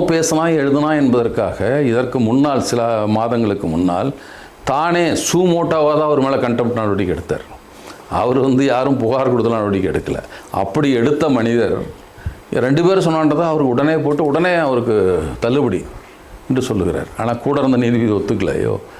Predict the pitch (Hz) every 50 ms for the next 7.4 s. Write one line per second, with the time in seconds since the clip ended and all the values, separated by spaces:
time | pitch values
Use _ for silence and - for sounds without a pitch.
0 | - - - - - 123 131 147 151 170 190 190 180 160 131 113 107 113 107 98
1 | 90 95 104 117 127 123 104 - - 98 104 117 127 - - 170 165 165 147 139
2 | 135 131 127 123 117 117 113 110 110 - 151 147 135 139 139 120 98 107 135 156
3 | 151 147 127 101 92 95 85 80 117 127 143 147 147 - - - - - - -
4 | - - 101 107 120 135 156 165 165 - - 131 123 135 151 151 143 143 127 143
5 | 151 165 165 156 139 131 123 120 120 113 107 131 123 123 117 104 101 95 101 98
6 | 90 90 104 117 107 98 101 104 117 127 147 165 165 - - - - - - -
7 | - 117 120 120 120 120 117 110